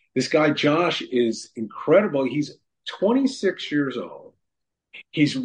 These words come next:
really into guitar, really into the whole technical part of tube amps. It's all tube amp. And he put it together himself.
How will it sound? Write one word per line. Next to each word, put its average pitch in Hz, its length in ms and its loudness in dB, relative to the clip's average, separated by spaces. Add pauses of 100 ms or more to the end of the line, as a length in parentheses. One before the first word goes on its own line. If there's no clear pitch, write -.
(120)
really 196 480 6
into 165 220 4
guitar, 104 640 0 (220)
really 170 480 8
into 147 220 2
the 123 140 6
whole 127 340 4
technical 123 600 0
part 117 340 2
of - 120 -12
tube 175 440 2
amps. 117 420 2
It's - 80 -16
all 120 220 2
tube 139 320 -4
amp. 95 300 -8 (760)
And 127 800 4
he 156 400 -2
put 175 280 2
it 240 140 0
together 143 420 4
himself. 117 760 -2